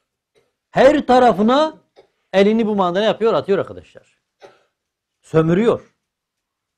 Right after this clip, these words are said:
E ne yapacaksın sen? "Aç kalsam da ben bu zalimlere kendimi teslim etmeyeceğim." diyecek. "Hasbunallah ve ni'mel vekil." diyecek. "Allah bana kafidir. Allah bana yeter.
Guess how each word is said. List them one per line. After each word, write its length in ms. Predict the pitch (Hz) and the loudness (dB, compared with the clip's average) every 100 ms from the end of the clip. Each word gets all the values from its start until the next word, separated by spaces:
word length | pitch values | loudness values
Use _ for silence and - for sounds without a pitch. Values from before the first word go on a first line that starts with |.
| _ _ _ _ _ | _ _ _ _ _
E 60 | 127 | -6
ne 60 | |
yapacaksın 420 | 196 190 160 127 | -4 -4 -8 -10
sen? 280 | 120 151 208 _ _ _ _ _ | -14 -14 -16 _ _ _ _ _
"Aç 320 | 175 175 - | -6 -6 -8
kalsam 560 | - 143 127 170 190 143 | -6 -6 -6 -6 -6 -6
da 260 | 127 165 _ _ _ _ - | -8 -10 _ _ _ _ -10
ben 420 | 113 170 156 127 | -6 -6 -8 -8
bu 120 | 175 | -8
zalimlere 560 | 131 131 127 120 113 107 | -4 -6 -6 -10 -10 -12
kendimi 500 | - 151 127 143 - | -10 -10 -10 -14 -12
teslim 400 | 139 - 143 135 | -14 -12 -16 -10
etmeyeceğim." 600 | 190 - 139 123 120 107 | -12 -8 -10 -8 -12 -4
diyecek. 520 | 170 180 226 240 - _ _ _ _ _ _ | -2 2 0 0 -8 _ _ _ _ _ _
"Hasbunallah 1120 | _ 170 180 - 165 156 139 170 220 240 214 _ _ _ _ - | _ -6 -6 -6 -4 -2 0 2 4 2 -2 _ _ _ _ -8
ve 120 | 151 | -6
ni'mel 300 | 170 147 135 | -4 -4 -4
vekil." 420 | 131 - 165 135 | -6 -4 -4 -4
diyecek. 420 | 113 98 87 - _ _ _ _ - | -10 -12 -16 -20 _ _ _ _ -4
"Allah 680 | 147 143 156 196 208 208 196 | -2 0 2 2 2 0 -6
bana 360 | 139 147 175 170 | -4 -4 -4 -6
kafidir. 840 | 147 135 127 196 202 165 - _ _ _ _ _ - | -4 -2 -2 -4 -2 -2 -4 _ _ _ _ _ -4
Allah 600 | 139 143 165 196 202 143 | -4 0 2 2 2 0
bana 240 | 151 156 | -2 0
yeter. 600 | 151 135 175 185 151 - | -2 -2 2 2 2 -4